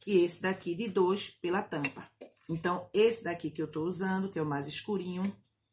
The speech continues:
eu tirei pela base, que é de um e meio, certo? Porque depois que esquenta, aí ele diminui um pouco, de um e meio,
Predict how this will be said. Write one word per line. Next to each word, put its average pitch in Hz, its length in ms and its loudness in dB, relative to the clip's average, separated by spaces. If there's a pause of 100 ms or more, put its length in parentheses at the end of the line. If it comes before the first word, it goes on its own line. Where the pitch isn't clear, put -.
(280)
eu 190 400 4 (200)
tirei 185 520 0
pela 185 220 0
base, 156 400 2
que 156 80 0
é 151 40 2
de 151 100 -2
um 165 60 -2
e 190 80 2
meio, 156 380 -2 (540)
certo? 202 400 0
Porque 170 220 -2
depois 165 520 0
que - 120 -8
esquenta, 220 680 -4 (540)
aí 170 580 2
ele 185 520 4 (260)
diminui 202 380 2
um 233 80 -6
pouco, 180 420 0 (200)
de 160 100 0
um 170 60 2
e 202 60 4
meio, 156 380 0